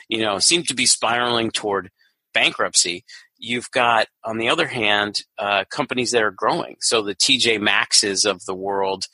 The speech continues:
um, and the dollar stores are actually increasing the number of stores because they're successful with that model. So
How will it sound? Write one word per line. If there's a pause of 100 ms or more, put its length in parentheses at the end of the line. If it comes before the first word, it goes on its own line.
(380)
um,
and
the
dollar
stores (480)
are
actually
increasing
the
number
of
stores (340)
because
they're
successful
with
that
model. (440)
So